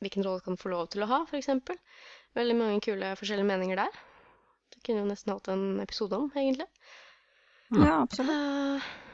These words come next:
Speaker 1: ja, det var egentlig, altså, vi brukte opp tida vår, altså. Det var, eh, mye, mye diskusjoner, mye samtaler og kule folk å snakke med.
Speaker 2: Jeg,
Speaker 1: Eh,
Speaker 2: jeg sitter her med masse spørsmål, jeg, nå.
Speaker 1: Ja.
Speaker 2: Jeg er blant annet, eh, med i en Facebook-gruppe som heter Norge til Mars.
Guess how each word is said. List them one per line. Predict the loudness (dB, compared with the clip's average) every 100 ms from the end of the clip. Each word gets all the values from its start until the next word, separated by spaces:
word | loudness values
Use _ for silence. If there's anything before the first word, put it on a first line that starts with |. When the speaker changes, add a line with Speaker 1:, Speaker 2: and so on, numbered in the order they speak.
| -2
Speaker 1:
ja, | -2 -2 -12 -20
det | -4 0
var | 2 4
egentlig, | 2 2 0 0 0 -2
altså, | -2 -4 -6 -4
vi | -2
brukte | 0 -2 -2 -2
opp | 0
tida | 0 0
vår, | 2 0
altså. | 0 0
Det | 0
var, | -2 0
eh, | 0 0
mye, | 2 2 2 2 0 0
mye | 0 2 2 0
diskusjoner, | -6 -4 -2 0
mye | -2 -2
samtaler | -6 -6 -8 -8 -8
og | -10 -12 _ _ _ _ _ -8
kule | -6 -4
folk | -6 -2
å | -2
snakke | -2 -4
med. | -6 -16 -20 -20 -16 -18 -18 -8
Speaker 2:
Jeg, | 2 4
Speaker 1:
Eh, | 8
Speaker 2:
jeg | 10 12 10
sitter | 8 8
her | 10
med | 10
masse | 8 4 2
spørsmål, | 2 0 2 6
jeg, | 8 8
nå. | 4 0 -18 -20 -2
Speaker 1:
Ja. | 2
Speaker 2:
Jeg | 6
er | 8
blant | 8 10
annet, | 10 10 10
eh, | 12
med | 12 10
i | 8
en |
Facebook-gruppe | 8 6 6 4 6 6 4
som | 6 6
heter | 6 8 6
Norge | 8 8 6 4
til | 6 8
Mars. | 8 8 6 0